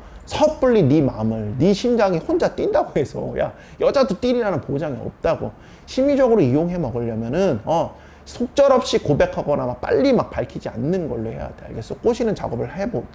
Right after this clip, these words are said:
해보다 보면 그 과정 속에서 여자가 흔들리는 것들이 나온다고. 그, 그거를 잘 이용해야 되는 거거든. 알겠어? 그런 식으로 해서 여자를 만나는 게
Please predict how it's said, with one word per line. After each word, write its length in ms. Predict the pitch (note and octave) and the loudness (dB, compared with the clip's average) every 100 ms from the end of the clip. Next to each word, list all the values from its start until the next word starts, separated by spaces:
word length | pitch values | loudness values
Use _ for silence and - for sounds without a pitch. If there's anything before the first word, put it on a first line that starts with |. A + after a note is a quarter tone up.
| - | -2
해보다 360 | G#3 E3 D#3+ | -2 0 0
보면 320 | C3+ A2+ E3 A2+ - - - - - - | -2 -4 -6 -8 -14 -20 -20 -20 -20 0
그 240 | G#3 C#4+ | 4 4
과정 340 | A3 D3+ G#3+ A#3+ | 4 4 4 4
속에서 380 | G#3 G3+ G3+ F3+ | 4 2 4 4
여자가 460 | A#2+ A#2+ B2+ D3+ | 4 2 0 0
흔들리는 500 | F3+ A3 C4 A#3+ A3 | -2 -2 0 0 -2
것들이 280 | F#3 - A#2 | -4 -6 -8
나온다고. 580 | - - E3 E3 B2 G#2+ | -8 -6 -4 -4 -4 -6
그, 160 | B2+ | -8
그거를 420 | - D#3+ B3+ D#4+ A#3 | 0 4 6 6 4
잘 220 | C3 B2 | 4 2
이용해야 380 | D#3 E3+ D3 - | 2 0 -4 -8
되는 180 | - - | -12 -14
거거든. 380 | - - - - - | -16 -18 -16 -16 -4
알겠어? 680 | C3 F3 A3 - - F#3+ F#3 | 0 2 2 0 -6 -6 -2
그런 180 | C3 D#3 | 0 0
식으로 160 | D3 C3 | 0 -2
해서 140 | C3 | -2
여자를 220 | A#2 B2+ | -2 -2
만나는 300 | A#2+ A2+ | -4 -8
게 60 | A2+ | -8